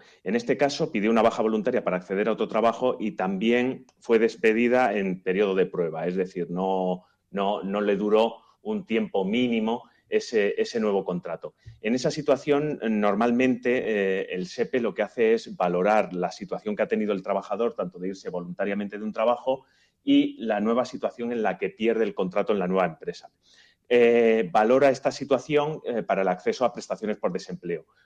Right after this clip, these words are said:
Con carácter general, tenemos que decir, eh, esa es la cuestión, exactamente nos lo decía en la pregunta, ha establecido en, en varias sentencias del Tribunal Supremo, ha establecido que el mínimo que se exige en el nuevo contrato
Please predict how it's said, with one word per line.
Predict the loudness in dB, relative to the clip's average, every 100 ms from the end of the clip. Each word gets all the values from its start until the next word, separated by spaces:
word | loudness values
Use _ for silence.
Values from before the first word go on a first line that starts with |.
| _
Con | -2
carácter | 2 2 2 -2
general, | -4 -6 -2 2 0 0
tenemos | -2 -2
que | -2 0
decir, | 0 2 -2 -2
eh, | 0 0 2
esa | 0 0
es | 0
la | 0
cuestión, | 0 -4 -4 -4 -4
exactamente | -8 -6 -4 -2
nos | 0
lo | 0
decía | -2 -2
en | -2
la | -2
pregunta, | -2 -4 -4 -8 -16 _ _ _ _
ha | -4
establecido | 0 2 2 2 2 4 4
en, | 2
en | 0 -2
varias | 0 0 0
sentencias | -4 -2 -2 0 -4
del | -4 -4
Tribunal | -4 -4
Supremo, | -6 -4 -2 -2 -2
ha |
establecido | -4 -2 -2 -2 -2 -2 -2
que | -2 -2 -2 -2 -4
el | -2
mínimo | -2 0 0 -2
que | -4
se | -4
exige | -4 -2 -4 -2 -4
en | -2
el | 0
nuevo | 0 0
contrato | 0 -2 2 0 0 -10